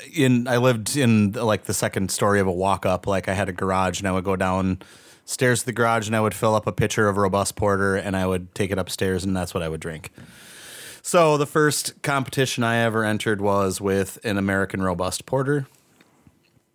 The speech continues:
Um, I won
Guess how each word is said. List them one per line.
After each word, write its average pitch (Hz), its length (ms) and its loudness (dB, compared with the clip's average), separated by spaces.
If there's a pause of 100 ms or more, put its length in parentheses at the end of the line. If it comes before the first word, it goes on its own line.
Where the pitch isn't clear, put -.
(760)
Um, 87 560 -4 (640)
I 98 80 0
won 104 480 4